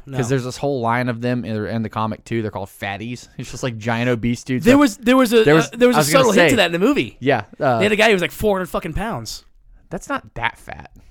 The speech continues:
Speaker 1: Like, six hundred pounds. I don't
Speaker 2: Like, the
Speaker 1: know.
Speaker 2: fatties in this are, like, seven hundred plus, <coughs> and they have, like, a wheel under their gut so they can
Speaker 1: Oh,
Speaker 2: walk around.
Speaker 1: Ganachi na
Speaker 2: Yeah.
Speaker 1: solo.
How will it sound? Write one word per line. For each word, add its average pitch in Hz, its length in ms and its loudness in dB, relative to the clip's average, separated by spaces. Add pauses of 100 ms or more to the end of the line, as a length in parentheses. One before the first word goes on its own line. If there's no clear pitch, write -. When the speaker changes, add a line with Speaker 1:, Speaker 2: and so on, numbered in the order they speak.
(340)
Speaker 1:
Like, 123 100 -12 (160)
six - 180 -8
hundred 107 200 -12
pounds. 95 240 -14
I - 60 -20
don't 113 80 -12
Speaker 2:
Like, 127 200 -6
the 135 60 -4
Speaker 1:
know. 127 80 -6
Speaker 2:
fatties 147 420 -2
in 117 100 -6
this 123 260 -2
are, 117 60 -8
like, 110 320 -8
seven 107 320 -6
hundred 104 280 -10
plus, - 440 -10 (140)
<coughs> - 140 -20
and 117 100 -4
they 131 80 -2
have, 135 180 0
like, 135 140 0
a 123 60 -2
wheel 117 360 -4
under 123 160 -4
their 104 120 -6
gut 110 280 -4
so - 120 -10
they 135 60 0
can 151 100 2
Speaker 1:
Oh, - 20 -2
Speaker 2:
walk 123 220 2
around. 123 500 2
Speaker 1:
Ganachi 131 300 -8
na 101 260 -8
Speaker 2:
Yeah. 143 160 4
Speaker 1:
solo. 104 460 -4